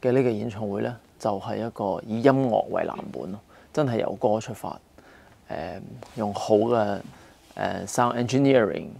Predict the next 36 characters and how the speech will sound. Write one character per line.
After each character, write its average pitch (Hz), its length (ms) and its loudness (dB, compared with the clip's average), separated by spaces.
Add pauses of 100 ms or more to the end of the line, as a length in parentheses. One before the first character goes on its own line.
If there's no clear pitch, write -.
用 107 200 -6
好 107 200 -6
嘅 98 480 0 (480)
作 104 160 0
品， 90 260 -2
好 101 140 -8
嘅 107 260 0
arrangement， 101 480 -6 (720)
去 110 60 -6
等 107 160 -2
大 95 120 -2
家 95 140 -2
好 104 220 -4
好 104 100 -4
地 92 200 -4
去 87 260 -8 (720)
聽 104 240 -6
張 95 160 -8
敬 90 200 -10
軒 - 20 -12
唱 73 220 -14
歌 92 120 -12
咁 69 240 -14
樣。 - 1600 -10
Revisit， - 300 -2 (540)
咁 110 220 -2
亦 110 60 -2
都 123 200 -2
係 98 300 -2
趁 110 300 -6
住 107 160 -6
呢 113 100 2
一 127 100 4
個 110 100 -2
時 101 200 -8
間， 107 300 -4